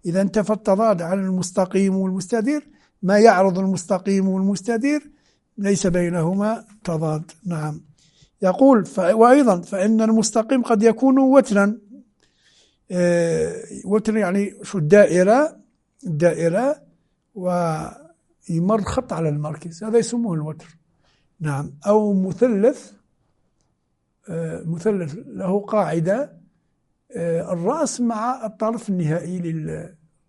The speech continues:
لل-، للمثلث يأتي الوتر. نعم.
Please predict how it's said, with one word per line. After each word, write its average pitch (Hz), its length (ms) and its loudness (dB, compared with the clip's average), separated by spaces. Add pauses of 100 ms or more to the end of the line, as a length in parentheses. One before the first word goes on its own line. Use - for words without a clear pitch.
(680)
لل-، 156 440 -12
للمثلث 180 640 -6
يأتي 180 460 -10
الوتر. 143 460 -14 (640)
نعم. 151 300 -8